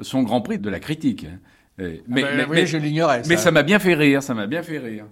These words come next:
Speaker 2: Bon, puis alors après, enfin, nous en reparlerons de la dictée, et cetera,
Speaker 1: Mm.
Speaker 2: parce que vous êtes quand même un homme qui, <laughs> qui a un certain sens critique, sans ça vous ne seriez pas tellement occupé du langage. Alors, si vous le voulez bien,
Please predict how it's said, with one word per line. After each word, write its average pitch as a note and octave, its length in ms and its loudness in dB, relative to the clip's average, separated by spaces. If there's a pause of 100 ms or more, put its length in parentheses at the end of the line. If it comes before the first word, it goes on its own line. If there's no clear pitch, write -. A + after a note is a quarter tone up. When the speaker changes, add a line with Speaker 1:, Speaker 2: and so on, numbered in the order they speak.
(180)
Speaker 2:
Bon, C3+ 140 -4
puis C#3+ 160 -4
alors C3+ 180 0
après, C3+ 500 -2
enfin, A#2 220 -8
nous C3+ 140 -8
en A#2+ 60 -6
reparlerons A#2+ 500 -4
de A#2 40 -8
la A2 80 -8
dictée, B2 500 -8
et B2 60 -8
cetera, A#2 440 -6
Speaker 1:
Mm. - 20 -14
Speaker 2:
parce G#2+ 140 -12
que A#2+ 80 -10
vous A2+ 220 -6
êtes G#2+ 120 -8
quand A#2 140 -6
même A#2+ 180 -4
un G#2+ 160 -4
homme B2 220 -2
qui, G2+ 300 -8 (340)
<laughs> - 500 -12
qui - 180 -6
a A#2 140 -2
un A2 40 -6
certain A#2 340 -8
sens - 280 -6
critique, B2+ 380 -4
sans - 140 -10
ça C3 120 -4
vous A#2+ 100 -6
ne - 20 -10
seriez A#2+ 260 -4
pas B2 140 -4
tellement A#2+ 260 -4
occupé A2+ 320 -4
du A2+ 120 -4
langage. G2+ 440 -4 (320)
Alors, C#3+ 400 2 (220)
si - 140 0
vous F3 100 4
le E3 80 6
voulez D3 200 6
bien, G3+ 380 2